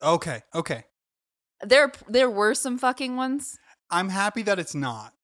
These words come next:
Speaker 2: The, this
Speaker 1: When you said that initially, I thought you were gonna read to me
Speaker 2: some
Speaker 1: some
Speaker 2: Batman Olivia
Speaker 1: erotica,
Speaker 2: Benson
Speaker 1: and I
Speaker 2: fla-,
Speaker 1: was
Speaker 2: slash
Speaker 1: kinda
Speaker 2: fiction.
Speaker 1: confused as to why you were doing that.
Speaker 2: Yeah.
Speaker 1: But now I'm, now I'm strapped in and I'm enjoying the ride.
Speaker 2: Right.
Speaker 1: Okay,
Speaker 2: Yeah.
Speaker 1: gre-, great.
Speaker 2: No, I'm, I, you trust me.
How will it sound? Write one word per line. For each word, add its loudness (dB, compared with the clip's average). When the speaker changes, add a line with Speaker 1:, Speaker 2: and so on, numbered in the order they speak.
Speaker 2:
The, -2
this -6
Speaker 1:
When 2
you 2
said 0
that 0
initially, -6
I -4
thought -2
you -12
were -8
gonna -4
read -6
to -12
me -4
Speaker 2:
some -6
Speaker 1:
some 2
Speaker 2:
Batman 2
Olivia 0
Speaker 1:
erotica, 0
Speaker 2:
Benson -2
Speaker 1:
and 0
I 4
Speaker 2:
fla-, 0
Speaker 1:
was 0
Speaker 2:
slash 0
Speaker 1:
kinda 0
Speaker 2:
fiction. -6
Speaker 1:
confused -8
as -4
to -6
why -4
you -6
were -8
doing -6
that. -4
Speaker 2:
Yeah. 0
Speaker 1:
But -2
now 0
I'm, -2
now 2
I'm 0
strapped -2
in -4
and -6
I'm -4
enjoying -4
the -6
ride. -6
Speaker 2:
Right. -8
Speaker 1:
Okay, -2
Speaker 2:
Yeah. -4
Speaker 1:
gre-, -14
great. -10
Speaker 2:
No, -4
I'm, -10
I, -2
you -10
trust -6
me. -14